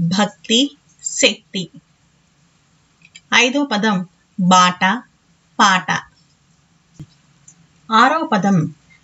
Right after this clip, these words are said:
కొలుపు, మెరుపు. ఏడో పదం తెలుపు, నిలుపు. ఎనిమిదవ పదం సౌరు, చార్మినారులో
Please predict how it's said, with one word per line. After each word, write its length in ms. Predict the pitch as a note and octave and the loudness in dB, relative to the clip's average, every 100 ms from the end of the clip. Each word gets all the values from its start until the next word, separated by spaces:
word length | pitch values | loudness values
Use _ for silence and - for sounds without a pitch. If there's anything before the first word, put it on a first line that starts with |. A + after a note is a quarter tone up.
| _ _ _ | _ _ _
కొలుపు, 560 | A#3+ A3+ A#3+ A#3 C4+ D#4+ _ _ - | 4 4 2 -2 -6 -6 _ _ -2
మెరుపు. 560 | A3 A3 F#3 D#3+ F3+ - - _ _ _ - - - A#3 | 4 4 4 -2 -6 -10 -18 _ _ _ -20 -20 -4 2
ఏడో 280 | B3 D4+ | 2 0
పదం 460 | D4+ G3+ F#3 G#3 E3+ - _ _ | -6 -4 -2 -2 -4 -6 _ _
తెలుపు, 600 | A3 A3+ A3+ A3+ B3+ D4 - _ _ - | 0 4 2 0 -4 -4 -8 _ _ -4
నిలుపు. 640 | A3+ A#3+ A3 F#3 - E3 - - _ _ _ _ _ _ _ - | 2 4 4 2 -2 -8 -8 -20 _ _ _ _ _ _ _ 2
ఎనిమిదవ 420 | B3 C#4+ D#4+ D#4 | 6 6 4 -2
పదం 460 | - F#3 G#3+ E3+ - _ | 0 0 0 -2 -6 _
సౌరు, 720 | - A#3 G#3 G3+ G3+ G#3 C4 C#4+ _ _ _ _ - B3 | -2 2 2 0 -2 -2 -2 -6 _ _ _ _ 0 2
చార్మినారులో 800 | A3+ A#3 B3 A#3 A3+ A#3 D#4 | 2 2 0 0 0 2 0